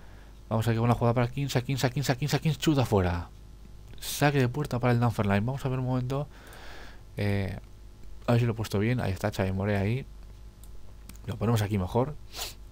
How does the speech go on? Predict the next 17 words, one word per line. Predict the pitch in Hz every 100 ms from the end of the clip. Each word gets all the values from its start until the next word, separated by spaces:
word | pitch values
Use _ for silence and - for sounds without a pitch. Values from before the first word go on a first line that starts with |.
| - -
Si | -
dicen | 107 101
que | 92
es, | 92 - - -
que | 98
es |
mejor, | 90 92 117 139
pues | 101
lo |
vamos | - 98 95
a |
poner | 95 143
ahí. | 127 143 180 -
Y | - 95
sin | 101
ningún | 110
problema. | 117 95 98 101